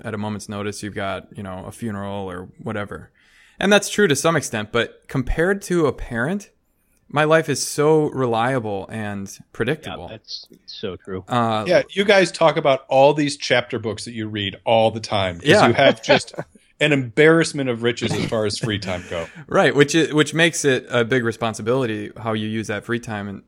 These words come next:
Speaker 1: in a
Speaker 2: Mm-hmm.
Speaker 1: way that's actually, uh, for the mission, you know, because
Speaker 2: No, I
Speaker 1: there's,
Speaker 2: have
Speaker 1: a, there's a reason why we have that free time, why God
Speaker 2: Yeah.
Speaker 1: and his people give us that free time to pray and to read, so that on Sunday,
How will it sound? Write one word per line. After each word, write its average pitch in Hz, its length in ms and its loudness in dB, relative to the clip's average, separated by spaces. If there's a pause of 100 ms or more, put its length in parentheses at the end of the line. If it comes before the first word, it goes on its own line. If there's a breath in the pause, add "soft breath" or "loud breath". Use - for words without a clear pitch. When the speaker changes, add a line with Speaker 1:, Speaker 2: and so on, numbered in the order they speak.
(100)
Speaker 1:
in 107 180 -8
a 101 60 -4
Speaker 2:
Mm-hmm. 98 500 -2
Speaker 1:
way 110 160 0
that's - 360 -10 (540)
actually, 104 580 -6
uh, 90 240 -10 (760)
for 120 160 -2
the 104 80 -2
mission, 104 460 -4
you 107 140 -10
know, 92 240 -12 (580)
because 123 240 6
Speaker 2:
No, 120 80 6
I 196 80 8
Speaker 1:
there's, 277 100 8
Speaker 2:
have - 100 4
Speaker 1:
a, - 20 -6
there's 139 180 6
a 139 60 6
reason 151 360 2
why 117 160 2
we 110 120 -2
have 107 160 -2
that 104 160 -6
free 104 160 -6
time, 110 200 -4
why 107 380 -4 (420)
God 113 300 2
Speaker 2:
Yeah. 113 60 -2
Speaker 1:
and 107 80 -6
his 107 100 -8
people 113 300 -4
give 117 200 -4
us 120 200 -4
that 98 180 -8
free 104 160 -10
time 104 320 -8 (480 soft breath)
to 117 100 -6
pray 110 440 2
and 104 160 -4
to 104 100 -8
read, 104 260 -6
so 110 140 -4
that 101 240 -4
on 110 160 -6
Sunday, 113 580 0